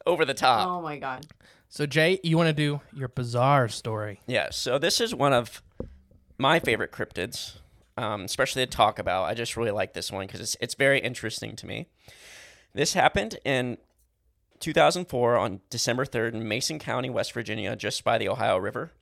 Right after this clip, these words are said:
Speaker 1: Roughly eighteen people driving down the road witnessed this creature.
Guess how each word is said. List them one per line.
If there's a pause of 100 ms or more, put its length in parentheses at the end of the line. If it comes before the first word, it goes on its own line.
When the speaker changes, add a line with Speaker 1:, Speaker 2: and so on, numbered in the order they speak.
(760)
Speaker 1:
Roughly
eighteen
people
driving
down
the
road
witnessed
this
creature.